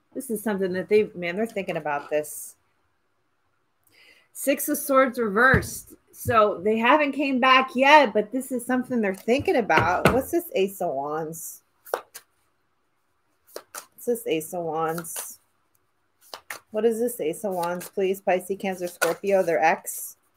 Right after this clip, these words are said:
Absolutely. Death, rebirth, making a decision. She's going surfing. She already knows she's going. She's got her wetsuit on.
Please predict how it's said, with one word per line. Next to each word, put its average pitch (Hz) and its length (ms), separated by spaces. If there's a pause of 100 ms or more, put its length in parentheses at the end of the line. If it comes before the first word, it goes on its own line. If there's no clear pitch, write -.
(340)
Absolutely. 160 800 (1300)
Death, 151 420 (180)
rebirth, 156 720 (580)
making 175 420
a 175 60
decision. 165 720 (400)
She's 214 260
going 160 220
surfing. 165 540 (400)
She - 180
already 240 140
knows 170 220
she's 170 180
going. 160 180
She's 208 160
got 226 140
her 170 80
wetsuit 160 460
on. 147 280